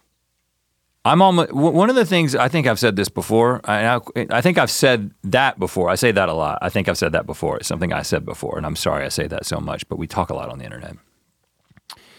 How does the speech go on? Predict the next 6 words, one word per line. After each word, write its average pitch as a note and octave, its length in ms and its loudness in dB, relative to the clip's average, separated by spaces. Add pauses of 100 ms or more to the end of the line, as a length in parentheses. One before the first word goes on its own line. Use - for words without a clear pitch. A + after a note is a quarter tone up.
(880)
But A#2 100 4
I D3 100 4
think D3+ 200 4
that A#2 260 2
any C#3+ 480 4 (140)
conception B2 1120 2